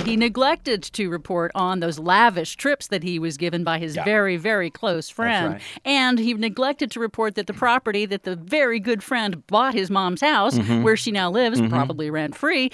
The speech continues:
Speaker 2: Definitely
Speaker 1: he neglected
Speaker 2: rent-free,
Speaker 1: to report
Speaker 2: yeah.
Speaker 1: all of those,
Speaker 2: Yeah.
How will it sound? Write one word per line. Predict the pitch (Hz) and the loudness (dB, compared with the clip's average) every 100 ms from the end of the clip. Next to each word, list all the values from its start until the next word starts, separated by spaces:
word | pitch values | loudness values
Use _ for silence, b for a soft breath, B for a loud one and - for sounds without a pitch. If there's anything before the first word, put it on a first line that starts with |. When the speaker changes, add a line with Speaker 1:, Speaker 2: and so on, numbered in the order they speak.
| B - | B 2
Speaker 2:
Definitely | 151 233 | 4 6
Speaker 1:
he | |
neglected | 131 123 359 104 | 4 6 4 4
Speaker 2:
rent-free, | 98 98 | 2 2
Speaker 1:
to | - | 0
report | - 359 392 | 0 0 0
Speaker 2:
yeah. | 262 | 2
Speaker 1:
all | 269 262 | 2 2
of | 226 | 2
those, | 269 302 262 208 220 | 0 2 2 0 2
Speaker 2:
Yeah. | 277 | 0